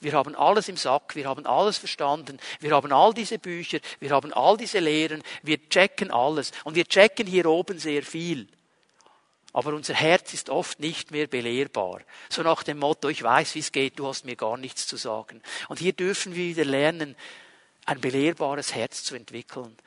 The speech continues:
weil wir es nicht erreicht haben. Und diese Jünger, die sind ja im Judentum aufgewachsen. Die sind in einer Kultur aufgewachsen, die rein äußerlich sehr viel gebetet hat und auch sehr viele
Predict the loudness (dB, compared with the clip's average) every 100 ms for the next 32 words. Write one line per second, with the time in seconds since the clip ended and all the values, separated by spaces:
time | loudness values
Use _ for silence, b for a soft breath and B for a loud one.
0 | B 4 6 6 4 -2 -2 -4 0 2
1 | 4 4 2 -4 -6 -8 -8 -18 _ B
2 | B B -4 -2 0 0 0 0 -2 -6
3 | _ _ _ _ _ -10 -4 -2 0 0
4 | 2 2 2 -4 -6 -8 -4 2 2 2
5 | -2 -2 0 -2 -4 -10 -10 -12 B 0
6 | 2 4 6 6 2 -2 -2 0 2 4
7 | 4 4 4 2 4 4 2 -2 -4 -6
8 | -4 2 8 8 8 2 2 6 6 6
9 | 2 2 4 4 4 -4 -4 2 2 2
10 | 2 2 4 4 6 4 2 -6 -6 -10
11 | -12 -18 B B B 10 10 10 8 8
12 | 8 8 4 0 6 4